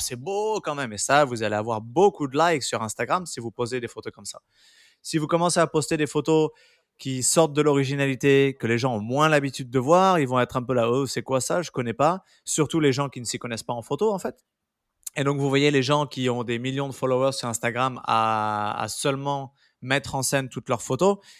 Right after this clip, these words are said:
Euh, vous voyez que leur audience, en fait, ce sont des gens qui n'y connaissent pas en photo. Évidemment, ils ont des millions de likes, mais ce sont pas vraiment des gens qui s'y connaissent en photo. Pour moi, ça n'a pas d'intérêt. Si la, n'importe quelle, euh,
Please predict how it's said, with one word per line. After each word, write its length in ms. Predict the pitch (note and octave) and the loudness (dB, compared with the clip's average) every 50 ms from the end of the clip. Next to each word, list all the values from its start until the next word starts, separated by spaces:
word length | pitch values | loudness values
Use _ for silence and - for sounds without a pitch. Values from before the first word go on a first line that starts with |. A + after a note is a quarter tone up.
| - - - _ _ - | -20 -20 -20 _ _ -8
Euh, 220 | - A2+ A2 A2 | -4 -4 -2 -4
vous 160 | G#2+ G#2+ B2 A#2+ | -4 -6 -6 -4
voyez 220 | B2 C3 C#3 D3 | -2 0 0 0
que 80 | - D3 | 0 0
leur 140 | C3+ A#2 | -2 0
audience, 420 | A2+ A#2+ A#2+ C3 D3+ E3 E3+ D#3 - | 0 0 0 2 2 0 0 -2 -4
en 60 | B2+ | -4
fait, 200 | - - D3+ D3 | -2 -2 -2 -2
ce 120 | - - | -4 -8
sont 140 | A2 - A#2 | -10 -10 -8
des 100 | A2+ G#2+ | -8 -6
gens 120 | G2+ B2 B2 | -6 -8 -8
qui 120 | - A2 | -10 -12
n'y 100 | G#2+ G#2+ | -14 -12
connaissent 240 | - A2 G#2 G2+ - | -12 -10 -12 -12 -10
pas 120 | - A2+ | -10 -12
en 80 | G#2+ G#2 | -12 -10
photo. 320 | - C3 B2+ F#3+ G#3 F3 | -8 -6 -2 0 0 0
Évidemment, 360 | C3 A#2 A2 A#2 A#2 B2 D3+ | 0 -2 -2 -4 -4 -4 -4
ils 140 | D3+ B2 A#2+ | -6 -6 -6
ont 40 | A#2 | -8
des 100 | A2+ A2 | -8 -8
millions 320 | A2 A#2+ A#2+ B2+ C3 B2+ | -8 -8 -8 -8 -8 -8
de 100 | A#2 A#2 | -6 -4
likes, 280 | A2 C3+ D#3+ F3+ F3+ - _ _ _ _ _ | -2 -2 -2 -2 -4 -8 _ _ _ _ _
mais 160 | - A#2+ A#2 | -14 -10 -8
ce 140 | A2 - - | -8 -8 -8
sont 200 | A2+ - B2 A#2 | -10 -12 -12 -6
pas 180 | - C#3 C#3 C3+ | -2 0 0 0
vraiment 320 | B2 A#2+ A#2+ B2 C3 C3 | 0 -2 -4 -4 -4 -6
des 120 | A#2+ A2+ A2 | -6 -6 -6
gens 180 | G#2 C3 C3 | -8 -8 -10
qui 120 | - - A2 | -12 -12 -14
s'y 140 | - - | -14 -12
connaissent 320 | - - A2+ A2+ A2 - - | -10 -10 -10 -10 -10 -10 -12
en 40 | G#2 | -10
photo. 380 | - - A#2 D3 D3+ D3+ - _ _ _ _ _ | -8 -6 -2 0 -2 -2 -2 _ _ _ _ _
Pour 120 | - B2+ C3 | -10 -8 -4
moi, 220 | C#3+ D#3+ E3+ E3+ | -2 0 0 0
ça 120 | D#3 - C#3+ | 0 0 -2
n'a 100 | C3+ B2+ | -2 0
pas 120 | - C3+ | 0 0
d'intérêt. 360 | C3 B2+ B2 - C3+ C#3 C#3+ | 0 0 0 0 0 0 0
Si 200 | C3 - - C#3+ | -2 -4 -8 -8
la, 300 | B2+ B2+ B2 B2 A#2 A2+ - _ _ _ _ _ - | -6 -6 -4 -4 -6 -6 -10 _ _ _ _ _ -18
n'importe 440 | - - E3 D3 D3 - D#3 D3+ - | -12 -6 -2 -2 0 0 0 -2 0
quelle, 160 | D#3 D3 C#3+ | 0 2 2
euh, 340 | C3+ B2+ B2 A#2+ A#2+ A#2+ | 4 4 4 4 2 2